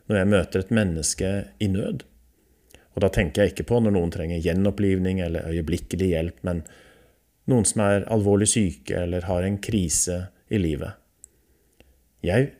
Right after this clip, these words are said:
vil nok veldig gjerne ofte fikse ting, hjelpe dem med det synlige først. Få det åpenbare i orden, det menneskelige først. Hvorfor tenker jeg sånn? Det er helt tydelig at Jesus tenker annerledes.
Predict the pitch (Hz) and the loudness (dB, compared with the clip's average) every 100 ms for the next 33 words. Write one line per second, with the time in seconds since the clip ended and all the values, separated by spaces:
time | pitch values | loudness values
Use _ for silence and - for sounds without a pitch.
0 | - 98 80 82 90 82 87 78 80 85 | -4 -2 -2 -4 -2 2 2 2 2 2
1 | 76 87 - _ 92 - - 87 - - | 0 -4 -6 _ -8 -6 -6 -4 -4 -4
2 | 131 - - - 139 - 73 - _ _ | -4 0 2 4 2 -2 -6 -10 _ _
3 | _ 85 107 80 - 80 107 120 - _ | _ 0 0 0 -4 0 0 0 -6 _
4 | _ 78 98 - - 131 82 87 120 - | _ -8 -4 -2 0 0 0 -2 -2 -4
5 | - - - _ _ - _ - 90 101 | -6 -10 -20 _ _ -20 _ -4 0 2
6 | - 139 104 - 87 95 127 165 151 85 | 2 4 2 0 -2 0 2 2 2 0
7 | 69 82 80 _ _ _ - 76 104 87 | -2 -8 -10 _ _ _ -10 -2 0 0
8 | 78 - 90 101 123 - - - - - | 0 -2 -2 -2 -4 -6 -8 -10 -12 -20
9 | _ _ _ _ _ _ _ - - - | _ _ _ _ _ _ _ -8 -6 -6
10 | 113 143 110 - 117 123 - 175 - _ | 0 0 0 -2 -2 0 -2 -4 -8 _
11 | _ _ _ _ _ _ _ _ _ _ | _ _ _ _ _ _ _ _ _ _
12 | 95 104 - 135 92 87 117 85 80 - | 0 0 0 2 2 2 0 0 0 0
13 | 143 - - - 120 - 202 95 76 76 | -4 -6 -8 -8 -6 -2 -2 -2 -4 -6
14 | 80 - | -6 -8